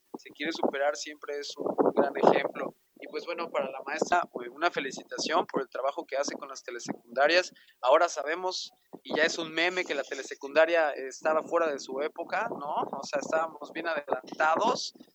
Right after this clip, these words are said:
y ahora ya lo sabemos. Yo siempre quise trabajar en una telesecundaria, me fascina la idea de estar perdido en la montaña enseñándole a las personas y de, abriendo su, su mundo. O sea, creo que ese es uno de los sueños. Ojalá algún día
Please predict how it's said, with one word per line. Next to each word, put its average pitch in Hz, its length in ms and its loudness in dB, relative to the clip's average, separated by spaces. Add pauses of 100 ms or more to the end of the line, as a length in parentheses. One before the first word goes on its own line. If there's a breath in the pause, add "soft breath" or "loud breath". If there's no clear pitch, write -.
(100)
y 135 60 -2
ahora 165 280 6
ya 165 120 -2
lo 165 160 -6
sabemos. 170 580 -4 (180)
Yo 175 100 0
siempre 180 220 -2
quise - 260 -8
trabajar - 280 -2
en 160 60 2
una 165 160 0
telesecundaria, 156 640 2 (260)
me - 100 -2
fascina 185 520 -2
la 156 140 2
idea 143 300 4
de 160 100 -4
estar - 180 -4
perdido 156 400 -2
en 156 80 -2
la 139 80 -2
montaña 131 540 -4
enseñándole 147 500 0
a 127 40 6
las 120 160 -6
personas 151 460 0 (360 loud breath)
y 139 80 -6
de, 127 200 8
abriendo 135 460 6
su, 127 360 -2
su - 140 -8
mundo. 151 440 6
O 190 220 8
sea, 135 300 4
creo 151 140 -4
que 170 120 0
ese 156 120 -4
es 147 100 -6
uno 156 140 0
de 151 60 8
los 127 140 2
sueños. 151 360 -4 (240 soft breath)
Ojalá 151 280 8
algún 165 240 4
día 156 380 4